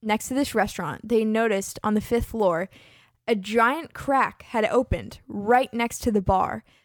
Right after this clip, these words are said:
the size of a person's fist, in the ground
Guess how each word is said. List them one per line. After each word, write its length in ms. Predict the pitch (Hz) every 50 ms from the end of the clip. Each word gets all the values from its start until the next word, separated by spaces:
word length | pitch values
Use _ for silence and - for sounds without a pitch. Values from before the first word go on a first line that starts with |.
| _ _
the 120 | 226 240
size 360 | - - - 240 240 247 233
of 60 | 240 226
a 80 | 214 202
person's 540 | - - - 233 240 - 247 233 214 -
fist, 680 | - - - - 226 185 101 - - - - - - - - _ _ _ _ _ _ _ _ _ _ _ _
in 240 | 269 269 285 285 285
the 60 | 269 247
ground 800 | 220 220 220 226 226 220 196 190 175 - - - - - -